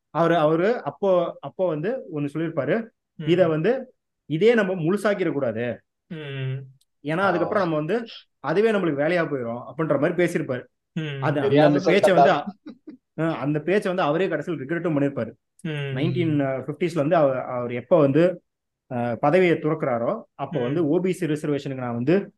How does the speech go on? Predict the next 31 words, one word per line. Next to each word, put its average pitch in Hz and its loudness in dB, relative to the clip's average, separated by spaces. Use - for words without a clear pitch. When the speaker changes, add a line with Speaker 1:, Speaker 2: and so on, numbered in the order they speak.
Speaker 1:
அ, 147 -4
இதா 147 0
பேசல, 135 -2
Speaker 2:
ம். 139 -4
Speaker 1:
நான் 131 -6
வந்து, 147 0
Speaker 3:
ம், - -6
ம், 123 -8
Speaker 1:
ஏன்னா 190 2
Speaker 3:
ம். - -12
Speaker 1:
அந்த 156 0
பேச்சு 202 2
வரும்போது 175 0
அவர் 151 0
என்ன 170 -2
பண்ணிடுவாருன்னா, 160 -4
அது 165 0
ஒரு 160 4
கமிஷன் 190 -2
பாத்துக்கும் 151 -2
அப்படின்னு 135 -6
சொல்லிடுவாரு. 113 -6
Speaker 2:
ம். 147 -4
Speaker 1:
ஒரு 135 0
கமிட்டி 170 4
Speaker 3:
ஓகே. 151 4
Speaker 1:
அமைச்சு 147 0
க-, 151 -2
அரசாங்கம் 139 -2
பாத்துருன்னு 143 0
சொல்லிடுவாரு. 131 -2